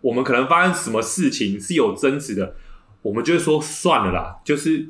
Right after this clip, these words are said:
这件事情没有重要到需要我跟这个朋友起那么大的，就是意见上的分-，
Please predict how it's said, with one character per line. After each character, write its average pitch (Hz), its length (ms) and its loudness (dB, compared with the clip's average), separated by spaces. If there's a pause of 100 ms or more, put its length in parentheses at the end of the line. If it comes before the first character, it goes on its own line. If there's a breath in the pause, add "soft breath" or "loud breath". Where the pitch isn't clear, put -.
(380)
这 254 140 2
件 240 140 4
事 233 120 4
情 143 240 0
没 139 120 4
有 180 140 4
重 175 200 0
要 165 120 4
到 160 200 4
需 147 240 0
要 160 400 2
我 104 160 -2
跟 139 160 2
这 151 60 -4
个 143 80 2
朋 107 180 -4
友 113 140 0
起 - 360 -4
那 123 60 0
么 139 120 0
大 123 220 2
的， 98 300 -2
就 156 140 -2
是 180 260 -4
意 170 180 2
见 147 200 2
上 143 120 2
的 120 80 0
分-， 127 220 -2